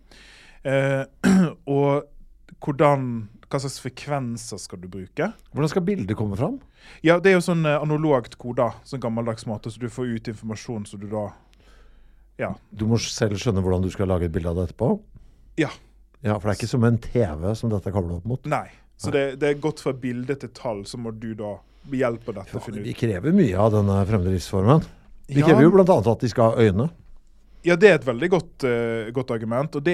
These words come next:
Speaker 1: er veldig sannsynlig hvis de har romskip.
Speaker 2: Mhm.
Speaker 1: Men du kan ikke vite.
Speaker 2: Nei.
Speaker 1: Og det er det som er så morsomt, hvordan kan du, hvordan, det er så flott å tenke på, hvordan skal vi som art kommunisere med en helt annen art?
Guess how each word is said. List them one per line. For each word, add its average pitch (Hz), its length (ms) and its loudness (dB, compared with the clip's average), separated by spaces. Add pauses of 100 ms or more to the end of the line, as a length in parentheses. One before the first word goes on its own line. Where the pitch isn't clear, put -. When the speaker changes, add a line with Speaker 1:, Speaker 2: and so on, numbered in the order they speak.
Speaker 1:
er 170 160 2
veldig 147 200 0
sannsynlig 131 600 -6
hvis 113 160 -10
de 127 80 -8
har 113 80 -6
romskip. 117 480 -12 (180)
Speaker 2:
Mhm. 98 360 0 (680)
Speaker 1:
Men 139 120 -6
du 139 80 -6
kan 151 120 -2
ikke 131 160 -8
vite. 90 340 -6 (280)
Speaker 2:
Nei. 107 200 -2 (140)
Speaker 1:
Og 147 80 -2
det 165 100 0
er 185 60 2
det 175 60 2
som 165 140 -2
er 165 80 2
så 165 120 -4
morsomt, 143 520 -6
hvordan 143 280 -4
kan 135 140 -6
du, 117 420 -6 (200)
hvordan, 135 580 -8 (260)
det - 120 -18
er - 40 -14
så 151 80 -10
flott - 280 -12
å 135 80 -10
tenke 127 240 -10
på, 113 380 -6 (500)
hvordan 139 440 -8
skal 120 240 -12
vi 117 400 -10
som 135 240 -14
art 117 540 -12 (380)
kommunisere 127 640 -6
med 110 140 -6
en 107 60 -12
helt 127 180 -10
annen 110 260 -14
art? - 380 -18